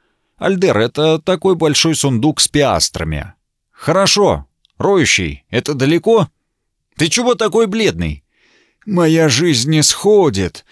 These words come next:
ответил он громким шелестом. "Я тратил бережно.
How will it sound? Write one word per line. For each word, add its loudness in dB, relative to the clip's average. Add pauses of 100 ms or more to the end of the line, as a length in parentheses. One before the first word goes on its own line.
(160)
ответил 0
он -2 (140)
громким -2
шелестом. -4 (340)
"Я 0
тратил 0 (300)
бережно. -2